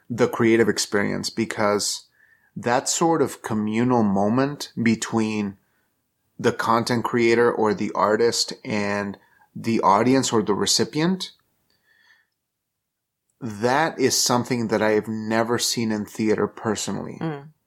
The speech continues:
Speaker 1: I've had very few times where I've gotten close to experiencing something like that in the theater, which was supposedly my profession, what I invested so much to do. But I see it so much in,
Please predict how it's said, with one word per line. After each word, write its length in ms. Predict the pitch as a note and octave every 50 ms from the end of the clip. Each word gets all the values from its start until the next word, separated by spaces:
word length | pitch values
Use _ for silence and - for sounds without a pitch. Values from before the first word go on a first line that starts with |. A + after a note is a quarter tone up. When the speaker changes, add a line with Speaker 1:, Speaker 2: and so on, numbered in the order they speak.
| _ -
Speaker 1:
I've 180 | A2 A#2+ A2+
had 200 | A2 B2 B2 A2+ G#2+
very 340 | G2+ A#2+ B2 C3+ D3 D3
few 160 | C3+ - C#3+ C3
times 340 | - B2 B2+ A#2+ A2+ -
where 100 | A#2 A2+
I've 140 | A2 A2+ G#2
gotten 300 | - A#2+ G#2+ G#2 A2+ A2 G2+
close 300 | - - A#2 A2+ G#2 -
to 140 | - - A2
experiencing 760 | G#2 - - - - A2+ G#2 G#2+ A2+ A#2+ B2 - - C3+ B2+
something 320 | - B2 A#2+ - C#3 C3
like 180 | B2+ B2 B2 -
that 180 | C3 B2 A#2+ B2
in 120 | B2 A2+
the 60 | G2+
theater, 480 | F#2 - - A2 A2 A2+ C3+ E3 E3+ - - - - - _
which 340 | - A2+ A#2 A2 - - -
was 440 | A#2 A2 A2 G#2+ G2+ - - - - - _ _ _ _ _
supposedly 680 | - - - C3 G2+ - A#2 A#2 A2+ G#2 A2+ A2 A2+ A2+
my 180 | A2 G#2+ G#2 G2+
profession, 680 | - - G#2 - - G#2+ G#2+ G#2 - - C3 B2 A#2+
what 140 | A2+ G#2+ G2+
I 100 | G2+ G#2+
invested 600 | G#2+ G#2+ G#2 G#2 G2 A2 G#2+ G#2+ - - A2 -
so 160 | - - A2
much 300 | G2+ G2+ G#2 G2 - -
to 100 | - A2
do. 380 | F2+ G#2+ G#2 G#2+ A#2+ D3 D#3 - - - - - - _ _ _
But 480 | - - - A2+ G#2+ G#2 G#2 F2+ - - - _ - - _ _ _
I 220 | - G2+ A#2 C#3 C3+
see 320 | - - - - C#3 C3+ B2+
it 120 | B2 -
so 320 | - - - B2 A2 A#2
much 480 | A2+ A2 G#2+ G#2+ A2 G#2+ - - - - - -
in, 540 | B2+ A#2 A2 G#2+ G#2 G#2 G#2 G#2 G#2 G#2